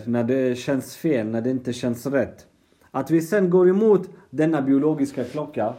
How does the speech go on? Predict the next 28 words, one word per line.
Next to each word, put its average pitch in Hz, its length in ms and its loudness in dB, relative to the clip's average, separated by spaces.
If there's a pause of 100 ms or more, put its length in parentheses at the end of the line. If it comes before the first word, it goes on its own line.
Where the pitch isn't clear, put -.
(120)
denna 127 260 -2
biologiska 127 600 0
alarmsignal, 120 1080 -2 (480)
eh, 107 340 -12 (340)
det 123 300 0
är 185 280 4
en 180 80 0
annan 175 300 0
sak. 107 320 -6 (880)
Många 165 360 2
gånger 156 440 2
när 131 140 2
vi 123 120 2
gör 160 240 4
detta 131 540 -2
så 127 180 -4
riskerar 139 520 -2
vi 127 160 2
också 147 340 -4
att 110 340 -6
kväva 139 580 -2
vårt 104 240 -6
samvete. 98 580 -6 (1300)
Vi 135 160 6
borde 170 260 4
lyssna 196 400 0
på 139 160 0
den. 120 220 -2